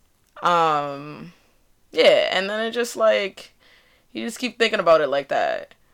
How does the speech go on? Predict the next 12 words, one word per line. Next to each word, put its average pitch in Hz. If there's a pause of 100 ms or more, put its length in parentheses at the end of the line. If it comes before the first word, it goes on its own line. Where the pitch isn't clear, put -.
(380)
But 180
overall, 196 (160)
all 170
of 170
those 165
thoughts 160 (420)
is 165
just 156
straight 156
up 127
fear, - (580)
right? 170